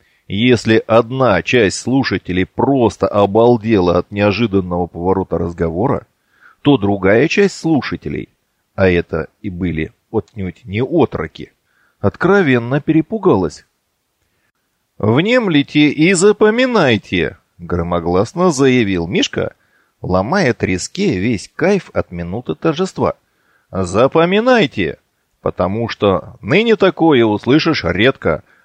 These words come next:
а в скором времени услыхать такое будет и вовсе невозможно. Запоминайте и благодарите честного мужа Треску за то, что дал нам возможность узреть, как в прежние времена такие дела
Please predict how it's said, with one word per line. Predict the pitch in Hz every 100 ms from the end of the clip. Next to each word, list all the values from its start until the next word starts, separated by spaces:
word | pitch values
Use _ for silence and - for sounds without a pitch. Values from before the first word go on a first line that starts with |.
| -
а | 87 95
в | -
скором | - 117 113 104
времени | 104 113 107 101
услыхать | - 104 - 110 - 104 -
такое | 92 - 101 95
будет | 90 117 147 117 -
и | 113 117
вовсе | 95 95 117 123 151 151
невозможно. | 147 143 135 147 156 104 85 - _ _ _ _ _ _ -
Запоминайте | 95 98 123 131 131 127 117 175 165 - 113
и | 107
благодарите | 123 135 135 120 113 131 147 151
честного | - 123 135 - 131 127
мужа | 123 127 123
Треску | 117 120 - - 151
за | 101 -
то, | - 131 175 - _ _ _ -
что | - 131
дал | 90 113 156 160
нам | 151 131
возможность | 120 101 98 131 143 147 135 -
узреть, | 175 156 104 107 180 147 -
как | 107 -
в | -
прежние | 98 127 202 185 175 160
времена | 143 143 151 139 101 85
такие | - 92 104 107 104
дела | 92 92 98 95